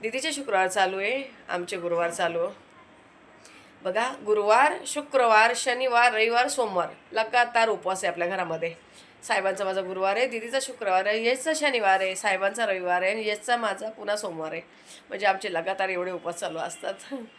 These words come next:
चला ठीक आहे, असू द्या, हे सगळं चाललं, म्हणजे आवड आहे आम्हाला, सगळ्यांना आवडतं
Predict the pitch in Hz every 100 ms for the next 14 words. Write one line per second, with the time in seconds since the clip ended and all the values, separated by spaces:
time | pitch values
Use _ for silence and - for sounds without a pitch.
0 | - - - - - - - - - -
1 | - - 247 247 233 220 - 104 156 -
2 | 165 - - - 185 165 175 170 175 165
3 | 170 185 247 226 233 175 143 147 170 175
4 | 175 175 175 170 165